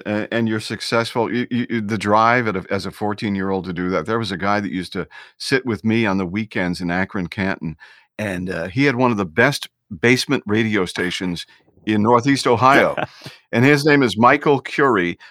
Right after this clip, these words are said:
Speaker 1: Michael went on to become Cat Simon all across the country.
Speaker 2: Sure.
Speaker 1: And then I, I, I think he's back here in Houston now. I think he
Speaker 2: <clears throat>
Speaker 1: works for nasa or something. But that's the thing. That is the difference. And, and,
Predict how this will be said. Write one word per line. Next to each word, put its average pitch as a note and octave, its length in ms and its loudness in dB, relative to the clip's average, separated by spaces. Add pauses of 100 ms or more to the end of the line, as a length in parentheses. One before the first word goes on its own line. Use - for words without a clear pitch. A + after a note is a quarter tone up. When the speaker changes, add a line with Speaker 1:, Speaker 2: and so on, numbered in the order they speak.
(140)
Speaker 1:
Michael D3 400 2
went B2+ 220 2
on A#2+ 180 2
to A2+ 60 0
become G2+ 560 -2
Cat - 400 -4
Simon A2 680 0 (260)
all A#2 220 4
across A2 340 -2
the A2 100 -10
country. G#2 240 0 (180)
Speaker 2:
Sure. G2+ 40 -10 (380)
Speaker 1:
And G#2+ 180 0
then B2 220 4
I, G#2 160 2 (160)
I, A#2 160 0
I A2+ 80 4
think A3 180 2
he's B2 160 -2
back A#2 300 2
here A2+ 120 2
in G2 120 0
Houston A#2 380 -6
now. E2 180 -4
I F2+ 60 -4
think A2 140 -6
he - 60 0
Speaker 2:
<clears throat> G2 100 -4
Speaker 1:
works G#2+ 120 -10
for F#2 100 -8
nasa F2+ 380 -4
or E2 100 -6
something. - 380 -14 (320)
But C#3+ 160 4 (180)
that's F#3+ 400 2
the D#3+ 140 -2
thing. C3 400 0
That D#3+ 260 2
is D3 160 -2
the D3 100 -4
difference. C#3 440 -4
And, B2 240 -2
and, C3+ 160 2